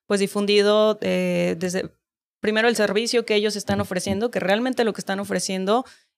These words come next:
o que se refleja en la página es lo que ellos internamente realizan, ¿no? El producto,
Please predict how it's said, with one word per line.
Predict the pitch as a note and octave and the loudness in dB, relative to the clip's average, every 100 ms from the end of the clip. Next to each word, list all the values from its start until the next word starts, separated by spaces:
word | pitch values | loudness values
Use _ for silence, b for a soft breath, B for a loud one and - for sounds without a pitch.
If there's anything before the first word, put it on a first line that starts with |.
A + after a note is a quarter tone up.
| - | -2
o | F3+ | 0
que | F3 F3+ | 0 -2
se | F#3+ | -2
refleja | F#3 G3 G3 | -2 -2 -4
en | G#3+ | -4
la | F#3 | -4
página | F#3 G#3 G3 | -6 -6 -6
es | F#3+ | -6
lo | F#3+ | -4
que | F#3 | -4
ellos | F#3 F#3+ | -4 -6
internamente | F#3 F3+ F3 F3 F3 E3+ F#3 | -6 -6 -6 -6 -6 -4 -2
realizan, | E3+ E3+ E3+ - D#3 | -2 -2 -4 -8 -8
¿no? | F3 G3+ - | -4 -4 -4
El | F3 D#3+ | -6 -4
producto, | F3 F3+ G#3+ - G#3 G#3+ | -2 0 0 0 0 0